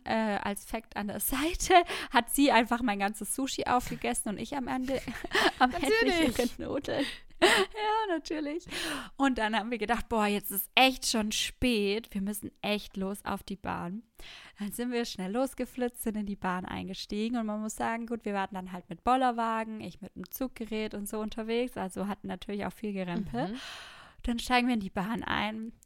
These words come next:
Speaker 1: Und wir leben ja auf dem Land. Ich weiß nicht, ob du sowas überhaupt kennst, aber
Speaker 2: <laughs>
Speaker 1: damit die Bahn an unserer Haltestelle hält,
Speaker 2: Musst du einen Knopf drücken.
Speaker 1: muss man einen Knopf drücken.
Speaker 2: So doll auf dem Land?
Speaker 1: <laughs> Ja.
Speaker 2: Boah, ja,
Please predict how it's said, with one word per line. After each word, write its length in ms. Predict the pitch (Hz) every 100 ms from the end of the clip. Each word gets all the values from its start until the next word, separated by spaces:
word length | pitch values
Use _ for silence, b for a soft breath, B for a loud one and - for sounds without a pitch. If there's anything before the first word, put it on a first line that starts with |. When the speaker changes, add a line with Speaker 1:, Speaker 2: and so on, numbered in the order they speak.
| b b -
Speaker 1:
Und 120 | 254
wir 100 | 254
leben 260 | 247 262 254
ja 100 | 226
auf 120 | 233
dem 100 | 233
Land. 360 | 226 202 - -
Ich 180 | 247 -
weiß 260 | 294 311 -
nicht, 180 | 262 247
ob 140 | -
du 80 | 220
sowas 280 | 208 196 180
überhaupt 400 | 208 185 180 -
kennst, 400 | 202 185 - -
aber 240 | 220 214
Speaker 2:
<laughs> 160 | 285 220
Speaker 1:
damit 340 | 214 214 226
die 80 | 233
Bahn 520 | 226 - 202 208 254 -
an 120 | 226
unserer 380 | 220 247 247 226
Haltestelle 560 | 233 240 240 - 208 202
hält, 260 | 208 214
Speaker 2:
Musst 160 | 262 -
du 60 | 285
einen 120 | 233
Knopf 240 | 277 285
drücken. 440 | - 226 214 196 185 _ -
Speaker 1:
muss 200 | 247 -
man 80 | 233
einen 100 | 214
Knopf 240 | - 208 - -
drücken. 180 | - 202
Speaker 2:
So 220 | 202 349 415 494
doll 180 | 339 311
auf 140 | 254 247
dem 100 | 233
Land? 340 | 226 185 254
Speaker 1:
<laughs> 100 | 381 254 B B - _ _ -
Ja. 260 | 269 220
Speaker 2:
Boah, 420 | 285 403 381 370 320
ja, 160 | 277